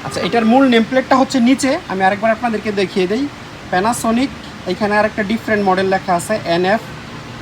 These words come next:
হাইপেন ডব্লিউএম টু। এটা সম্ভবত দুই হাজার পনেরো সালের মডেল, এখানে দুই হাজার পনেরো লেখা।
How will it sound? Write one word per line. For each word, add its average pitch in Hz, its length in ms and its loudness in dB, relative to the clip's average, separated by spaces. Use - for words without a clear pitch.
হাইপেন 196 400 0
ডব্লিউএম 175 600 2
টু। 254 180 0
এটা 202 140 -2
সম্ভবত 233 420 2
দুই 226 180 2
হাজার 208 200 4
পনেরো 214 280 2
সালের 208 300 2
মডেল, 175 280 0
এখানে 170 260 -6
দুই 175 120 -2
হাজার 165 220 -4
পনেরো 185 240 -4
লেখা। 175 360 -2